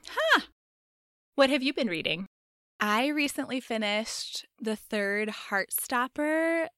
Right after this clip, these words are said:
Speaker 1: graphic novel by Alice Oseman. There are three. It's Heartstopper
Speaker 2: Mm-hmm.
Speaker 1: Part One, Part Two, Part Three. Part Four is coming out later this year.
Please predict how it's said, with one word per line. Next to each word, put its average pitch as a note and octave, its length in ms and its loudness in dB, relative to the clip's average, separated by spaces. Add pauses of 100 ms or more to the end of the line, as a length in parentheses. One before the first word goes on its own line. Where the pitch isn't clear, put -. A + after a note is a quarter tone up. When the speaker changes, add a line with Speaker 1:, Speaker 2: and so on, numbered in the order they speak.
(140)
Speaker 1:
graphic D4+ 440 0
novel D#4+ 520 0
by B3+ 160 2
Alice G#3+ 320 0
Oseman. B3 400 2
There G3+ 200 4
are G3+ 60 2
three. F3+ 460 -4
It's - 160 -10
Heartstopper G3+ 480 0
Speaker 2:
Mm-hmm. G3 180 0
Speaker 1:
Part F#3+ 200 -2
One, F#3 240 -2
Part G#3 180 -4
Two, G#3+ 140 -4
Part A3 240 -4
Three. F#3 320 0
Part F#3+ 240 -2
Four E3 220 -2
is G#3+ 160 -2
coming A#3+ 320 2
out - 200 -2
later G3 220 -2
this A#3+ 240 -6
year. E3+ 360 -4